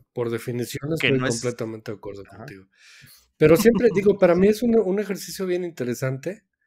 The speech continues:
Speaker 1: y Omar les puede contar, o sea, yo siempre le tumbo todo lo que tiene de paja para que me quede claro primero la parte de mover, hacer y, y, y, y estructurar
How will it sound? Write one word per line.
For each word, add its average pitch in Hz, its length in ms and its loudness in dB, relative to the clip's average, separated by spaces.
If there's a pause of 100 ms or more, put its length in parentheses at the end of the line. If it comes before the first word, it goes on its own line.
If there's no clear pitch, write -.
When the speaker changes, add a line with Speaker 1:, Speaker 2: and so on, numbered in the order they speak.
(200)
Speaker 1:
y 107 200 -12
Omar 110 360 -6
les 110 260 -8
puede 117 220 -10
contar, 120 400 -10
o 98 40 -10
sea, 104 380 -14 (520)
yo 127 120 -2
siempre 147 320 0
le 120 160 0
tumbo 135 400 0
todo 131 180 0
lo 127 160 -2
que 120 80 -10
tiene 120 280 -6
de 113 120 -4
paja 123 380 -10
para 98 240 -10
que - 100 -14
me 98 160 -12
quede 113 220 -8
claro 113 340 -6
primero 104 380 -12
la 101 180 -12
parte 104 340 -12
de 92 120 -16
mover, 95 400 -8 (540)
hacer 127 500 -4 (380)
y, 95 340 -20
y, 90 400 -20 (720)
y, 95 400 -20
y - 40 -12
estructurar 110 880 -4